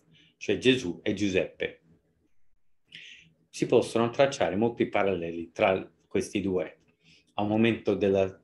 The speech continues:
scarcerazione di Yosef, di Giuseppe,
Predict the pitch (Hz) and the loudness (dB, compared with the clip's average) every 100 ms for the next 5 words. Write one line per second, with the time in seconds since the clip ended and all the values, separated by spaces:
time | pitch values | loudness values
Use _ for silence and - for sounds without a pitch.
0 | _ - - 98 - - 92 90 - 123 | _ -6 0 0 -2 -2 -2 -4 -2 0
1 | 104 92 98 95 - 104 120 - 143 151 | 0 -2 -4 -6 -2 4 4 4 0 0
2 | - 90 95 90 127 127 - | -4 -6 -2 2 2 0 -8